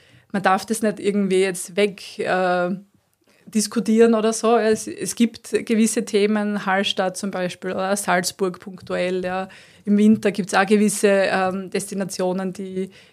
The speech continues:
die da sicher ein gewisses Problem haben. Und, ähm,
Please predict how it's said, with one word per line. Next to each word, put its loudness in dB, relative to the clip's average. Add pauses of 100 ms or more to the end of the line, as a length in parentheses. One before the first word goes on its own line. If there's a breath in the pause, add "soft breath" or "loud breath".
die -6
da 2
sicher 0
ein -2
gewisses 0
Problem -2
haben. 0 (640 loud breath)
Und, -2
ähm, 0